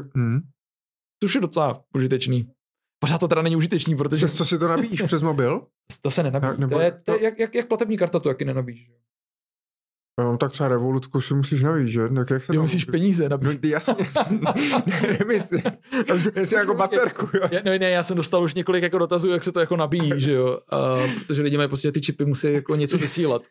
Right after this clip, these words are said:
Speaker 1: Jo, že si to strčíš někam. <laughs> Jseš v noci přes na-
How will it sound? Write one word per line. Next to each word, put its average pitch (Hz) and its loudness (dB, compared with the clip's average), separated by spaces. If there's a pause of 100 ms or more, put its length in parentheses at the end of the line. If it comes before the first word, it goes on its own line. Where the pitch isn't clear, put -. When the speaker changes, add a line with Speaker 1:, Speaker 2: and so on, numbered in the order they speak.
(140)
Speaker 1:
Jo, 139 2
že 147 0
si - -2
to 160 0
strčíš 160 0
někam. 165 0 (320)
<laughs> 214 0 (1000)
Jseš 226 0
v 220 0
noci 220 2
přes - 0
na- 226 2